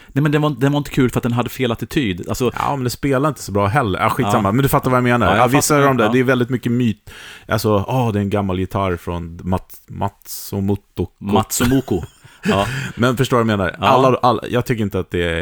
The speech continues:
Speaker 2: är... Så jättebra. De är väldigt fina. Vi
Speaker 1: Ja, fast jag håller inte riktigt med dig. Jag tycker
Speaker 2: Nej.
Speaker 1: att jag spelar på ett par Aria, att, jag tar några märken här så känner ni säkert igen dem. Aria Pro två Vantage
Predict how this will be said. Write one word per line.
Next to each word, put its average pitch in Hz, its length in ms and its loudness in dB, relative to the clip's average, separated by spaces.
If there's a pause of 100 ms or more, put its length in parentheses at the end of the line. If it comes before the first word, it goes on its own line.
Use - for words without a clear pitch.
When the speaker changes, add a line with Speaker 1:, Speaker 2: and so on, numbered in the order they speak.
(200)
Speaker 2:
är... 82 320 -2 (260)
Så - 180 -4
jättebra. 87 300 -2
De 95 80 0
är 107 40 0
väldigt 113 240 -2
fina. 143 380 -4
Vi 80 160 -10
Speaker 1:
Ja, 131 360 0
fast - 180 -4
jag 160 80 0
håller 170 120 -2
inte 180 140 -6
riktigt 170 220 -8
med 151 240 -4
dig. 87 100 -4
Jag 104 100 -2
tycker 131 160 -2
Speaker 2:
Nej. 139 80 0
Speaker 1:
att - 80 -14 (120)
jag 156 200 0
spelar 139 200 -2
på 123 100 0
ett - 80 -4
par 117 220 -2
Aria, 113 140 0 (100)
att, 131 200 -4 (100)
jag 160 100 0
tar 151 160 0
några 143 120 0 (100)
märken 110 220 -2
här 98 120 -2
så 104 120 -10
känner 98 200 -4
ni 95 60 -4
säkert 87 220 -6
igen 95 140 -4
dem. 85 140 -8
Aria 123 260 0
Pro 120 220 -4
två 95 400 -2 (280)
Vantage 95 920 -4